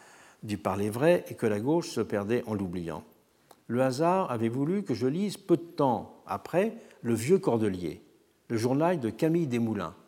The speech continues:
une des grandes figures de la période révolutionnaire, des grandes figures du journalisme français aussi. Ce Vieux Cordelier, un texte mythique de la période révolutionnaire, venait d'être réédité par Claude Lefort dans sa collection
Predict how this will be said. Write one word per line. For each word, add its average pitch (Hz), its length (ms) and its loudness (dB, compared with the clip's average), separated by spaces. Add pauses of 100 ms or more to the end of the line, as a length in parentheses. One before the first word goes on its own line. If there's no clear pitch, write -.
(140)
une 101 120 -8
des 90 80 -10
grandes 123 240 -4
figures 127 400 0
de 113 80 -4
la 95 100 0
période 101 420 0
révolutionnaire, 98 800 -4 (380)
des 92 100 -10
grandes 95 180 -8
figures 107 280 -8
du 98 100 -8
journalisme 95 520 -8
français 92 360 -8
aussi. 175 380 -8 (1040)
Ce - 120 -6
Vieux 127 200 2
Cordelier, 127 720 4 (460)
un 107 100 -6
texte 123 400 -2
mythique 127 500 -4
de 117 80 0
la 95 120 0
période 107 260 0
révolutionnaire, 104 800 -2
venait 151 380 2
d'être 135 160 -6
réédité 113 480 -2
par - 140 -4
Claude 110 220 -4
Lefort 92 460 -4 (540)
dans 98 100 -6
sa 87 140 -6
collection 123 640 -4